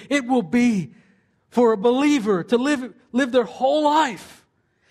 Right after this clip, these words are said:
and never bring one person to Jesus. There is nothing more tragic than that. The only thing that I can think of that's more tragic than that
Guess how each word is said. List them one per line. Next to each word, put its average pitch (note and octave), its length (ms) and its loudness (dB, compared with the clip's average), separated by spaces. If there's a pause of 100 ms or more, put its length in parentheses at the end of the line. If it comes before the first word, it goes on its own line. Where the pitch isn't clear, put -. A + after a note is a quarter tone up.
(160)
and B3 300 2
never C#4+ 340 2
bring A#3 460 -2
one C#4+ 520 0 (120)
person B3 600 -4
to A3 120 -2
Jesus. D#3 720 -6 (240)
There C#4 160 0
is G#3+ 140 0
nothing C4+ 540 0
more B3+ 180 2
tragic G#3 540 -4
than E3 160 -4
that. B2 360 -10 (400)
The A3 60 0
only D4 180 2
thing C4+ 220 -4
that A#3+ 100 0
I A#3+ 60 0
can A3+ 140 0
think A#3 180 -2
of A3+ 140 0
that's G#3 160 -2
more A3 140 -2
tragic G#3+ 440 -2
than G3 140 -2
that F#3+ 280 -2